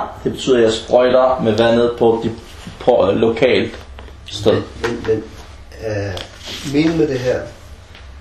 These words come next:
Speaker 2: med, øh, taharatul khubuth, er det ikke, at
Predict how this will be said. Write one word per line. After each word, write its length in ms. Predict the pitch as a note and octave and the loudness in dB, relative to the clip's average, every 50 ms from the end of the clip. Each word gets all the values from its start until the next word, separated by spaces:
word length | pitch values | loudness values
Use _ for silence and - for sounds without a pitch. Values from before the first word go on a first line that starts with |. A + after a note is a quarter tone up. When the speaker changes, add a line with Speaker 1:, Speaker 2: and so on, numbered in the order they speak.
| - - | -20 -20
Speaker 2:
med, 380 | - A2 A2 A2 A2 A2 G#2+ G#2+ G#2 G2+ G2+ | -10 -6 -4 -4 -2 -2 -2 -2 -2 -4 -6
øh, 60 | G2+ - - - - | -6 -8 -12 -6 -4
taharatul 320 | C3 B2+ A#2+ - - B2 | -2 -2 -2 -2 -4 -8
khubuth, 480 | A2+ - - - - - - - - - - - - - - - - - - - - - - - - - | -10 -12 -14 -18 -18 -18 -16 -16 -16 -16 -18 -20 -20 -20 -20 -20 -20 -20 -20 -20 -20 -20 -20 -16 -10 -6
er 60 | B2 | -4
det 80 | B2 | -2
ikke, 160 | C#3 D3+ - - - | -2 -2 -4 -4 -6
at 120 | C#3 C#3 | -6 -6